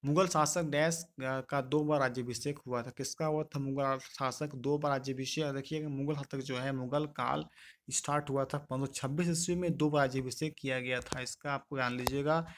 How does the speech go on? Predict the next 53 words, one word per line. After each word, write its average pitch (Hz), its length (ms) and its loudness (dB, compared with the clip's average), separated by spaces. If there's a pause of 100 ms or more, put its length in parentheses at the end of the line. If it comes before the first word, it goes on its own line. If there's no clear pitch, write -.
(300)
बाबर 131 300 4
का 139 120 -2
बेटा 123 280 2
आपका 123 260 -4
हुमायूं 127 460 2
दो 123 180 0
बार 113 140 0
किया 117 240 -6
गया 123 140 -4
था। - 180 -20
फर्स्ट 147 220 2
बार 151 180 2
किया 156 260 0
गया, 160 180 -2
भाग 135 300 2
गया, 156 160 2
फिर 151 160 -2
से 147 160 0
गद्दी 120 300 0
में 120 100 -2
बैठा 135 180 -2
था 143 60 -2
पन्द्रह 131 200 -4
सौ 143 120 -8
पचपन 160 420 -2
ईस्वी 170 260 2
में, 175 140 -2
इसी 139 180 -2
का 139 300 -10
किया 135 140 -2
गया 131 120 -2
था 135 140 -10
मुगल 131 200 -4
शासक 131 200 -6
दो 127 220 -2
बार 131 100 2
राज्याभिषेक 131 600 2 (520)
हुमायूं 117 420 6
का। 117 380 -2 (500)
देखिए 185 440 -4 (200)
सिखों 160 440 0
का 185 140 -4
पवित्र 160 360 2
धर्म 139 320 0
ग्रंथ 135 240 0
क्या 131 340 -2
है? 127 180 -2
देखिए 160 280 0
सिखों 160 380 -4
का 165 60 -6
पवित्र 147 260 -2
धर्म 127 220 -6
ग्रंथ 131 220 0